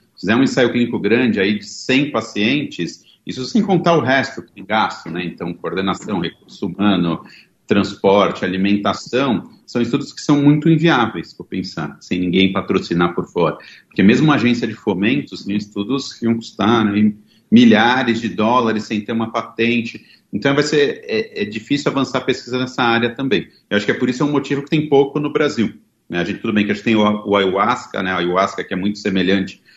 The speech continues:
ao mecanismo de ação, mas provavelmente são pesquisas que vão demorar aí pra sair, pra ser feito. Por quê? Porque é custoso. Tá? Acho que esse é um grande problema.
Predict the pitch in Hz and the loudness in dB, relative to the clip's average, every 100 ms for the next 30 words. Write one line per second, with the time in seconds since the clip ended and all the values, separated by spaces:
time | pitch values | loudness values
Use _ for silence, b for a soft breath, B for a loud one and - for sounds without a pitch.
0 | b 98 98 107 98 101 98 101 98 98 | b 0 2 2 2 2 0 2 2 0
1 | - - - 107 117 - - _ _ 101 | -4 -12 -4 0 0 -2 -10 _ _ -4
2 | 104 - - - - 139 143 127 - 127 | -4 -6 -16 -12 -2 2 2 2 -2 -4
3 | 117 - 123 - 120 120 117 107 104 110 | -4 -4 -8 -4 0 4 4 4 4 2
4 | 107 104 92 95 104 - - 92 92 101 | -2 -6 -6 -6 -6 -8 -4 0 2 2
5 | 101 95 92 92 - 95 - 101 107 101 | 2 2 -2 -4 -4 -6 0 4 4 4
6 | 101 - - 120 - 85 - B - - | 0 -6 -6 -4 -2 -2 -4 B -20 -20
7 | - - - - - - 123 113 110 98 | -20 -12 -10 -10 -14 -18 -16 -8 0 0
8 | - - - - 80 - - - - 110 | 0 -10 -16 -8 -8 -8 -8 -6 0 2
9 | 107 104 - - 107 92 87 85 85 | 4 4 2 -2 0 2 2 0 -2